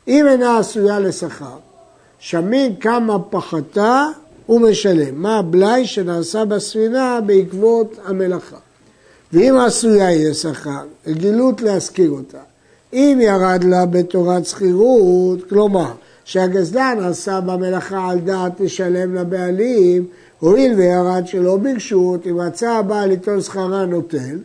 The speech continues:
כמו שהגזלן תכנן, ואם רצה ליטול פחתה נוטל, הוא יגיד לו, "לא, אני לא הייתי מזכיר לך, תשלם לי את הבלאי שנגרם." אז אם הבלאי גדול מהשכר,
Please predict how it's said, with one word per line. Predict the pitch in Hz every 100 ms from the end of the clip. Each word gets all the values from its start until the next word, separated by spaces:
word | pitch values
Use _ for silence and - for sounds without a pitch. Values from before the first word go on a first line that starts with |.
| -
כמו | 147 160
שהגזלן | 165 151 147 131 165 151
תכנן, | 151 160 143 131 143 196 _ _ _ _ 139
ואם | 143 156
רצה | 156 156 220
ליטול | 226 220 233 240 220
פחתה | - 247 226 320 294
נוטל, | 233 - 254 240
הוא | 208
יגיד | 254
לו, | 262
"לא, | 269 311 320 -
אני | 220 233
לא | 269
הייתי | 262 269
מזכיר | 262 262 277 269
לך, | 247 208 185 180
תשלם | 208 220 240 240
לי | 233
את | 214 226
הבלאי | 214 208 240 220
שנגרם." | - 202 190 165 143 131
אז | 151
אם | 220
הבלאי | 220 180 208 202
גדול | 185 175 240 247
מהשכר, | 240 202 226 220 254